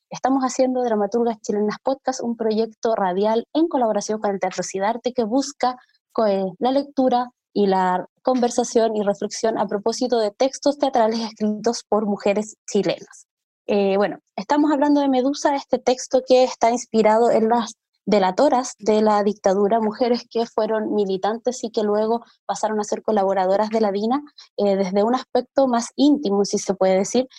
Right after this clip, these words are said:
Y bueno, chiquillas, quería proponerles que ahora nos refiramos como a la situación de esta obra, porque, eh,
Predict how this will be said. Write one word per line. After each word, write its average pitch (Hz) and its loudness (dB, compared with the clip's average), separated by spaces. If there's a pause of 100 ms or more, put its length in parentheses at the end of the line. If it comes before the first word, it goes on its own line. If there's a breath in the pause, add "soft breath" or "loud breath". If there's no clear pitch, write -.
(240 loud breath)
Y 247 -2
bueno, 233 0 (120)
chiquillas, 302 0
quería 294 0
proponerles 302 0
que 294 2 (600)
ahora 233 2
nos 302 2
refiramos 277 2
como 285 2 (180)
a 226 2
la 208 2
situación 196 -4
de 233 -2
esta 233 0
obra, 185 0 (420 loud breath)
porque, 226 2 (460)
eh, 202 2